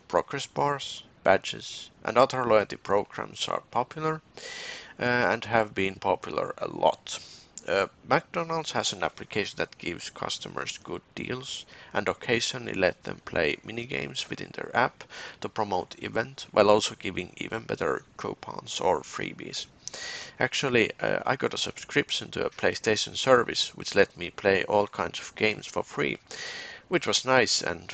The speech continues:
of course, uh, improved my view of that company as a customer. So I think those are my thoughts of this question.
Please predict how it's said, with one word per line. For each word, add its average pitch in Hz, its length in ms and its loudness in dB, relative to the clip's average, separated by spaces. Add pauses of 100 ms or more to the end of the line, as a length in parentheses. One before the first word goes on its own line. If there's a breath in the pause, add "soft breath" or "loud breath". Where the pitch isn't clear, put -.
(100)
of - 200 -6
course, 98 480 4
uh, - 340 -6
improved - 520 -6
my 95 140 4
view 107 300 2
of - 220 -6
that - 280 -2
company - 560 -6
as - 160 -4
a 147 60 -10
customer. - 520 -8 (400)
So - 280 2 (180)
I 113 60 0
think 113 220 -8 (240)
those - 300 0
are 50 120 -4
my 50 260 -4 (160)
thoughts - 480 -6 (400)
of - 260 -12 (120)
this - 320 -10
question. - 340 -4